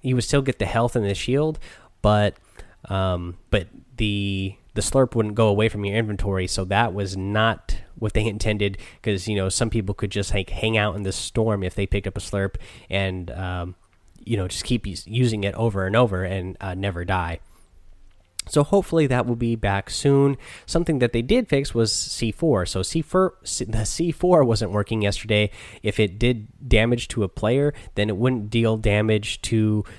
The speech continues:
the surrounding, uh, buildings. But they, when it, they got that fixed yesterday, so the C four i-,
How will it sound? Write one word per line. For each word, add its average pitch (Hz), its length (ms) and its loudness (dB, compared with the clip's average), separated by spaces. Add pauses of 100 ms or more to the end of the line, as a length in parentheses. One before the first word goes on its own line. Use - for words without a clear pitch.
(100)
the 107 80 0
surrounding, 101 960 2 (460)
uh, 90 480 0 (260)
buildings. 104 640 2 (300)
But - 280 0
they, 101 340 0
when 113 280 2
it, 104 220 -4
they 110 100 0
got 113 300 2
that 101 180 2
fixed 127 260 -2
yesterday, 123 340 0
so 107 220 0
the 101 120 -4
C 120 160 -2
four 113 280 0
i-, - 360 -10